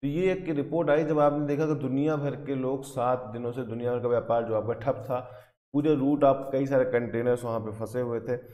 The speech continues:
उसको देखते हुए यहाँ पर नई सुधारों की बात की गई, मतलब गलतियों से सीखना इनका एक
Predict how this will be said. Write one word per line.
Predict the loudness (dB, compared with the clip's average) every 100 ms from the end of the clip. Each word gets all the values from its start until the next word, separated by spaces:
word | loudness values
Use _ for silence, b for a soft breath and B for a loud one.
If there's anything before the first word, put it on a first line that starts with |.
| B B -18
उसको | -6 0
देखते | 0 0 -2
हुए | 0 0
यहाँ | 0 -2
पर | -2
नई | -2 -2 -4
सुधारों | -6 -4 -2 -2
की | -2
बात | -4 -4
की | -6
गई, | -4
मतलब | -2 0
गलतियों | -2 -2 -4 -6
से | -6
सीखना | -8 -6 -4
इनका | -4 0 0
एक | 0 -4